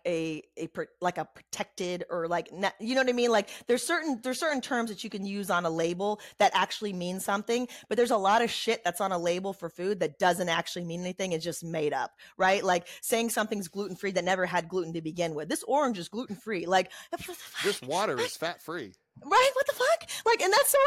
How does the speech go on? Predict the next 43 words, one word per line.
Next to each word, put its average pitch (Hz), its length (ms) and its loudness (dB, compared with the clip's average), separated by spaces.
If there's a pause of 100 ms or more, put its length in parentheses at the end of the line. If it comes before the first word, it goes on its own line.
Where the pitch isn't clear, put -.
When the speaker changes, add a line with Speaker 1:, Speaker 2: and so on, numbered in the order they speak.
(100)
Speaker 1:
extra 480 200 0
confusing. 403 440 0
Oh, - 280 6
good. 294 320 4
It 247 160 4
must 311 220 2
be 254 140 -2
healthier, 214 480 0
Speaker 2:
I - 20 0
got 180 60 0
that - 0 -
Speaker 1:
right? 220 280 6
Speaker 2:
fat-free 151 360 -2
water. 143 440 -2 (120)
Speaker 1:
<laughs> - 120 -4
Speaker 2:
I - 180 -4
got - 0 -
that - 20 0
fat-free 349 160 6
Speaker 1:
Yeah, 302 920 4
Speaker 2:
water, 302 100 -2
Speaker 1:
<laughs> 262 40 -8
let's 285 340 2
Speaker 2:
y'all. 262 720 0 (300)
Speaker 1:
go. 480 80 2 (320)
Yeah, 277 480 6
Speaker 2:
Like 208 100 4 (100)
Speaker 1:
yeah. 294 560 4 (360)
I 277 80 8
mean, 302 220 0 (100)
and 277 220 2
so 302 260 2
many 330 140 -2
people, 269 300 -4
when 240 120 2
they're 220 120 2
doing 220 280 0
the 214 60 -4
keto 196 320 -2
diet, 170 320 2
are 180 120 -2
doing 220 380 -2
it 175 260 4